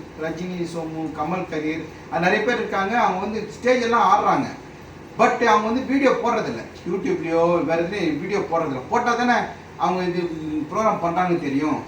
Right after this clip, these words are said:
So, நான் இப்போ வந்து எல்லாருடைய வீடியோஸும், அஹ், எம் ஜி, எம் ஜி ஆர் சார், சிவாஜி சார், கமல் சார், லுக் லைக் எல்லாருடைய வீடியோஸ் நான் போடுறதால, எல்லாரும் கான்டாக்ட் நம்பர் போடுறதால, எல்லாரும் கான்டாக்ட் பண்ணி அவங்கவுங்களும் ஈவென்ட் நிறைய கிடைக்குது.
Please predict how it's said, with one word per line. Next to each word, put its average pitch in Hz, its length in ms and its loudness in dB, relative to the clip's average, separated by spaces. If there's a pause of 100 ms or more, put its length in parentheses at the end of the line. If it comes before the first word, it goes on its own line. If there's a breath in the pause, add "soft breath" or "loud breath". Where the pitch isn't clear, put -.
So, 160 400 2 (280)
நான் 220 240 4
இப்போ 220 140 0
வந்து 226 260 -2
எல்லாருடைய 208 800 2
வீடியோஸும், 180 440 -2 (560)
அஹ், 143 420 0
எம் 156 200 -2
ஜி, 151 120 -4
எம் 143 340 0
ஜி 170 120 0
ஆர் 151 80 2
சார், 151 280 -6
சிவாஜி 165 340 -2
சார், 151 380 -4
கமல் 151 240 -2
சார், 151 360 -4
லுக் 170 160 -6
லைக் 170 160 0
எல்லாருடைய 185 720 4
வீடியோஸ் 214 280 -4
நான் 156 220 -6
போடுறதால, 131 500 -4 (400 loud breath)
எல்லாரும் 233 340 4
கான்டாக்ட் 220 380 2
நம்பர் 170 400 -2
போடுறதால, 208 220 -2
எல்லாரும் 208 380 2
கான்டாக்ட் 190 320 -2
பண்ணி 175 200 -4
அவங்கவுங்களும் 185 520 0
ஈவென்ட் 175 200 -4
நிறைய 156 240 -2
கிடைக்குது. - 220 -6